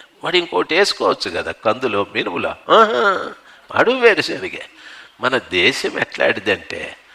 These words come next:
మొత్తం సర్వనాశనం చేసే స్వభావం ప్రతి వానిలో కూడా ఉంది.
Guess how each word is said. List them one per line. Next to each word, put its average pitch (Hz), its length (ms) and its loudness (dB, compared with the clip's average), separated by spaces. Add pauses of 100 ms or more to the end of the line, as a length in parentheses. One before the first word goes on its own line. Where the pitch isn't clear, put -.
(320)
మొత్తం - 600 2
సర్వనాశనం 117 1040 2
చేసే 113 340 -4
స్వభావం 117 680 0 (420)
ప్రతి - 460 -2
వానిలో 160 600 2
కూడా - 260 0
ఉంది. - 440 -6